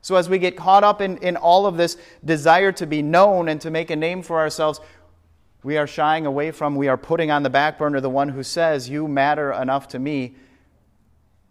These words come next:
to give my own son in your place." Can you get any more significant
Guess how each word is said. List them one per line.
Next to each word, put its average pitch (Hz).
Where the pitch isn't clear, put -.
to 127
give 131
my 127
own 123
son 135
in 113
your 107
place." 123
Can 120
you 113
get 135
any 135
more 123
significant 120